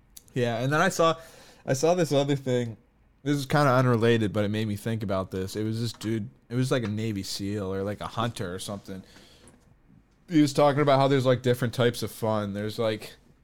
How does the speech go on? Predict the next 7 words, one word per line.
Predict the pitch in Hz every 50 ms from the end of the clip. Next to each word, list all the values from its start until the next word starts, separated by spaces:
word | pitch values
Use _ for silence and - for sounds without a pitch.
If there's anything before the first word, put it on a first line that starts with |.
| _ _ _ _ _ _ _ - -
the | 113
quick, | - - - - 123 120 131 131 - - -
like, | 131 113 107 - - _
quick | - - 131 127 131
adrenaline | 135 113 - 113 113 110 113 120 117 120 123 120
fun, | - - 131 127 127 127 131 131 131 131 - - -
like | 107 107 104 104 - - -